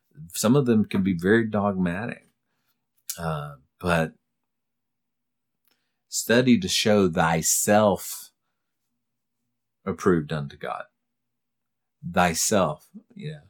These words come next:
starts with me. I want to study to show myself approved unto God, rightly dividing the word of truth. And I have to come to those truths on my own,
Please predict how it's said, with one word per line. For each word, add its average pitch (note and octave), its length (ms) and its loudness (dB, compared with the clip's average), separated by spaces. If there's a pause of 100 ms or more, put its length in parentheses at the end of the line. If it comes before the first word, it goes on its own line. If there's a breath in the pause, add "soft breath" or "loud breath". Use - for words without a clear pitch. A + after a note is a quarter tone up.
(140)
starts - 420 -2
with G2 160 0
me. G2+ 380 0 (840)
I G#2+ 200 4
want A#2+ 160 6
to G2 60 2
study F#2+ 340 2
to E2+ 100 -6
show F2 260 0
myself F2+ 600 -2
approved D#2 400 -8
unto D2 200 -8
God, C#2+ 280 -12 (120)
rightly F#2 520 -4
dividing D#2+ 480 -4
the D2+ 60 -8
word D#2 200 -10
of D2+ 100 -20
truth. - 400 -20 (1080)
And D#2+ 120 -4
I G2+ 140 4
have A2+ 220 2
to F2+ 100 -6
come A2 360 2
to F#2 120 -2
those F2 400 2
truths - 580 0
on F2+ 220 -4
my D2 240 -6
own, D#2+ 320 -8